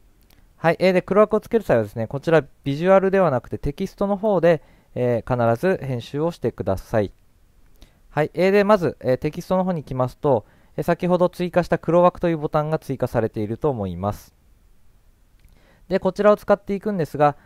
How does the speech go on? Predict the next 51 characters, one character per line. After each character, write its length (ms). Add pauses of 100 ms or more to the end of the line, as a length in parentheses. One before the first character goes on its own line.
(120)
あ 80
と 80
は 160
ど 180
こ 120
に 100
挿 220
入 160
す 120
る 80
か 100
っ 80
て 100
い 20
う 40
こ 160
と 100
な 120
ん 60
で 80
す 80
け 100
れ 80
ど 80
も、 260 (440)
こ 100
ち 100
ら 120
で 80
す 100
ね、 280
ま 140
ず 60
は 80
画 160
像 220
の、 280
え 300
ー、 60
コ 160
ー 40
ド 120
を 40
探 220
し 60
て 100
い 80
た 120
だ 100
い 80
て、 320